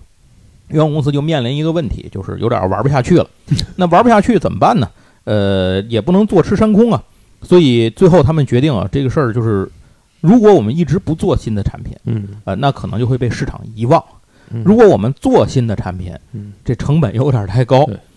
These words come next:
Speaker 1: 所以最后折中一下呢，就感觉就是不如再做一些，看看能不能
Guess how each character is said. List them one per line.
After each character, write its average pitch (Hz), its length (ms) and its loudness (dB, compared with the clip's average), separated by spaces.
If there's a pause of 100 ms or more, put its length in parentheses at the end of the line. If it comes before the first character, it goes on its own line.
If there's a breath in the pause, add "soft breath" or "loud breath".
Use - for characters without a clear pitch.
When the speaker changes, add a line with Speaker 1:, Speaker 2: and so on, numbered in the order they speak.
(140)
Speaker 1:
所 180 120 4
以 170 80 8
最 175 100 4
后 165 140 4
折 170 180 2
中 202 200 2
一 143 40 0
下 107 200 0
呢， 90 140 -8 (100)
就 120 120 -2
感 87 200 -6
觉 92 120 -4
就 110 120 -2
是 101 260 -2
不 123 80 -2
如 117 160 -2
再 117 220 -2
做 151 260 -2
一 104 60 -4
些， 123 160 -4
看 139 160 -6
看 110 80 -6
能 107 120 -6
不 147 60 -6
能 135 160 -4